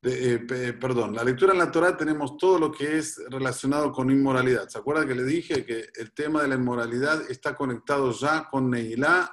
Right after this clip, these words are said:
Entonces, antes de Neilá, leemos la lectura de que la Torá prohíbe todas las cosas inmorales, entre ellas, quiero que sepan, porque no mucha gente sabe, casamiento de hombre con hombre o mujer con mujer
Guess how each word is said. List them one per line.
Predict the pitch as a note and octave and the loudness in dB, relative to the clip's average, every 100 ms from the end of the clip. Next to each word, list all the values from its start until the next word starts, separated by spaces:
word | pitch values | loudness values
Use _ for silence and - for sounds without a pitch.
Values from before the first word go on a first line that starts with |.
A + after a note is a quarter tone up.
| - | -10
Entonces, | A#2+ C3 A#2+ C3 | -8 -6 -6 -8
antes | C#3+ C#3+ | -8 -2
de | C#3 B2+ | 0 0
Neilá, | B2 C#3 F3 | -2 -2 0
leemos | D#3 B2+ D#3 D3+ | 0 0 0 0
la | C3 | -2
lectura | A2+ A2 - D#3 D3 D3 - _ _ _ | -4 -8 -4 0 0 -4 -14 _ _ _
de | A2 C3 C#3+ | -4 0 0
que | C#3+ | 0
la | C3+ A#2 | 0 -2
Torá | - C3 C3+ C3 - _ _ - | -2 0 0 -2 -8 _ _ -10
prohíbe | C#3 D3+ F#3 E3 C3+ B2+ B2+ - _ - | 2 4 6 4 4 2 0 -12 _ -2
todas | E3 | 0
las | D#3 C3 | 2 0
cosas | D#3 C#3 C3 | -2 -2 -2
inmorales, | A#2+ A#2+ C#3 C#3 C3 - | -2 0 2 0 -2 -8
entre | F3 A3 A#3 A#3 A#3 G3+ F#3+ F#3 E3 | -2 2 2 0 4 8 10 10 8
ellas, | C3 A#2+ A#2+ A#2+ - - _ _ _ | 4 2 0 -2 -8 -16 _ _ _
quiero | B2+ B2+ | -4 -2
que | C3 | -2
sepan, | C3 E3 C#3+ C3 B2+ B2+ | 0 2 2 0 -4 -4
porque | A2+ G2+ | -6 -6
no | B2 | -6
mucha | D3 C#3+ | -6 -6
gente | C#3+ C#3+ | -8 -8
sabe, | - D3+ B2 A#2+ A#2+ - _ _ _ | -4 -2 -2 -2 -6 -14 _ _ _
casamiento | C#3 C3 D3 D3+ F3+ F#3+ F#3 | -2 0 2 4 2 4 4
de | D#3+ | 6
hombre | D3 E3+ E3+ E3 | 6 4 2 2
con | C#3+ C#3 | 2 4
hombre | C#3+ B2 A2 F#2+ - _ _ _ _ _ | 4 2 0 -4 -8 _ _ _ _ _
o | A2+ | -2
mujer | A#2+ A#2+ B2 D3+ D#3 | 0 0 2 2 2
con | C#3 | 0
mujer | A#2+ A2 C3 C#3 D#3+ | 0 0 0 0 -2